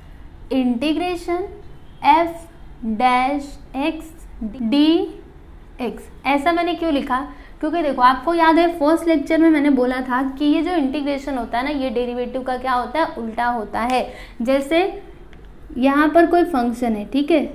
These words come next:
इसका मैंने derivative find किया, तो मैं कैसे इसको लिखूँगी, f dash x,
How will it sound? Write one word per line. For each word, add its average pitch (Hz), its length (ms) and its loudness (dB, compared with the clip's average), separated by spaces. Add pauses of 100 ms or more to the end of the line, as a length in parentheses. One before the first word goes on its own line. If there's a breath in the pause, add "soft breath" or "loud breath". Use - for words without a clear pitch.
(200)
इसका 277 280 2
मैंने 339 260 8
derivative 269 580 0
find 240 360 -6
किया, 208 160 -6
तो 220 120 -8
मैं 269 180 0
कैसे 320 300 4
इसको 320 220 2
लिखूँगी, 277 460 6 (200)
f 294 300 0 (180)
dash 247 480 -2
x, - 220 -10